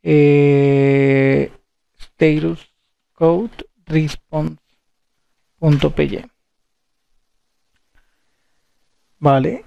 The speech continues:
entonces, desde, a ver,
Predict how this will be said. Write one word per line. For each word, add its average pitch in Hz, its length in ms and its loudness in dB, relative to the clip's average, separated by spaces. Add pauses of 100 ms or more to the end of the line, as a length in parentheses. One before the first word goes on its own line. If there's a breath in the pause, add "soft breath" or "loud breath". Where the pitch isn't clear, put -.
entonces, 143 600 -4 (840)
desde, 180 1040 -2 (280)
a 165 180 -20
ver, 151 200 -14